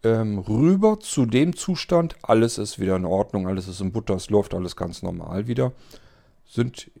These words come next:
äh, im Idealfall nur einzelne Minuten. Ich muss nur ganz flink eben in das andere System starten, dort die Wiederherstellung in Gang setzen, warten, bis die durch ist, starte wieder ins Hauptsystem, ins erste eigentliche System, mit dem ich sonst immer arbeite,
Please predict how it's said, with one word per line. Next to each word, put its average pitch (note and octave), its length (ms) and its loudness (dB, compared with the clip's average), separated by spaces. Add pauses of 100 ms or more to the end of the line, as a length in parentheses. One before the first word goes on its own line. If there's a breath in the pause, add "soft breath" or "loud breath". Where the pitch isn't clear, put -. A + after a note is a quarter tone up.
(140)
äh, G2+ 240 0
im G#2+ 180 -2
Idealfall G2 640 -2
nur G2+ 240 -2
einzelne G2+ 480 -4
Minuten. G#2 500 -2
Ich - 160 -10
muss - 180 -6
nur A2+ 120 -2
ganz G#2+ 260 -4
flink A2 320 -4
eben G2+ 220 -4
in G2 80 -4
das F#2+ 160 -6
andere G2 220 -4
System D3 440 -6
starten, C3+ 400 -4
dort G#2+ 220 -2 (340 loud breath)
die G2 140 -6
Wiederherstellung B2 880 0 (340 soft breath)
in A#2+ 180 -2
Gang A2 220 0
setzen, G2+ 500 -4
warten, F#2+ 300 -4
bis F2+ 140 -6
die G#2 120 -6
durch C3 320 0
ist, B2 220 -4 (240 soft breath)
starte G2 460 0
wieder F#2 140 -2
ins F2+ 180 -8
Hauptsystem, G#2 580 -4
ins F#2 140 -8
erste - 420 -4
eigentliche G#2+ 460 -4
System, F#2+ 360 -6
mit F2+ 120 -8
dem F2 100 -8
ich D#2+ 60 -12
sonst F2 220 -8
immer E2+ 160 -6
arbeite, A2 440 -2